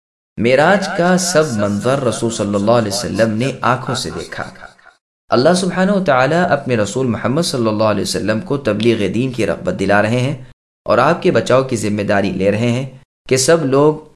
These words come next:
اللہ ہی کی قدرت تلے ہیں، وہ سب پر غالب ہے، سب اللہ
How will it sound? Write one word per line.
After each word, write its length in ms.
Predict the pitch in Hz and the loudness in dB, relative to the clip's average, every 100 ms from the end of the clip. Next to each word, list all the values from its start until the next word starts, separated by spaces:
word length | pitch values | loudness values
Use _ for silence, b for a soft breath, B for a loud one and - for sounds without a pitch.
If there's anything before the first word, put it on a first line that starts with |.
| _ | _
اللہ 220 | 131 139 | 0 2
ہی 220 | 156 185 185 | 4 4 2
کی 120 | 160 | -2
قدرت 500 | - 113 113 117 - | 0 0 2 2 0
تلے 200 | 95 104 | -2 -2
ہیں، 200 | 110 113 - - _ _ - | -2 -6 -10 -20 _ _ -2
وہ 120 | 127 | 0
سب 300 | 131 143 - | 2 0 2
پر 200 | 135 113 | 2 2
غالب 360 | 101 104 131 123 | 2 2 2 2
ہے، 300 | 127 147 - _ _ - | 0 -2 -6 _ _ -8
سب 300 | - - 127 | 0 2 4
اللہ 180 | 120 | 4